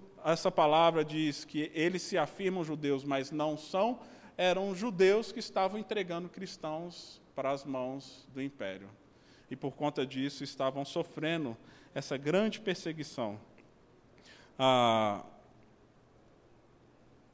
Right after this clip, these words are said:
ele afirma que eram sinagoga de Satanás. E aqui nós vemos que por trás das ações humanas há uma ação espiritual,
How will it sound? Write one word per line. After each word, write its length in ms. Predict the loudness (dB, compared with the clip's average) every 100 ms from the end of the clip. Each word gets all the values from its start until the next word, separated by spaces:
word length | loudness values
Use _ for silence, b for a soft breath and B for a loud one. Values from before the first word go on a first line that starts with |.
| 4
ele 200 | 6 8
afirma 420 | 6 2 2 2
que 100 | 2
eram 540 | 2 4 2 2 -2 -8 -18 -20 -20 -18
sinagoga 720 | -6 2 4 6 8 6 6
de 80 | 0
Satanás. 920 | -2 -2 0 2 2 0 -4 -16 -18 -20 _ B B B B B B 0
E 120 | 0
aqui 180 | 2 6
nós 220 | 6 6
vemos 340 | 2 2 -2
que 140 | -4 -6
por 200 | -4 -2
trás 460 | 4 4 4 2
das 520 | 0 2 2 0 -6 -4
ações 520 | -4 -2 -2 0 0
humanas 580 | -2 0 2 2 0 0
há 40 |
uma 280 | 0 0 -2
ação 340 | -6 -6 -4
espiritual, 760 | -6 -8 -10 -10 -10 -8 -8